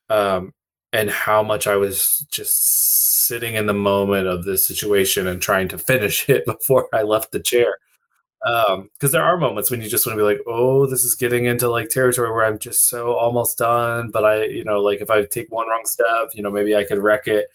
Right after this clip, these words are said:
And really, you can't wreck it 'cause you can always go back, but there's just this feeling of being in that moment, in that story, you know, while I'm writing it,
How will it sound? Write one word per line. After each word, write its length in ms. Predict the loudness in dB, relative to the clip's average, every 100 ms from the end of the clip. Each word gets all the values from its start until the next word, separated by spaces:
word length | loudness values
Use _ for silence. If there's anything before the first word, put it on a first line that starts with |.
| -16 -18 -18 -14 -4
And 120 | 0
really, 180 | 2 2
you 100 | 0
can't 320 | -4 -4 0
wreck 180 | -2 -2
it 100 | -2
'cause 120 | -2
you 40 | 0
can 80 | 2
always 160 | 2 0
go 100 | -4
back, 340 | -2 -2 -4
but 120 | -2 0
there's 180 | 0 0
just 240 | -2 -2
this 160 | -2 -4
feeling 400 | -2 0 0 -2
of 140 | -8
being 500 | -8 -6 -6 -8 -10 _ _ _
in 400 | -8 -6 -6 -4
that 300 | 2 2 2
moment, 380 | -2 -2 -2 -4
in 160 | -4 -2
that 220 | -2 -2
story, 640 | -2 0 2 2 2 -2 _ _ _ _ _ _ _ 0
you 80 | 2
know, 160 | 0 -2
while 240 | -4 -2 0
I'm 160 | 0 0
writing 380 | 0 0 -2
it, 320 | -4 -6 -8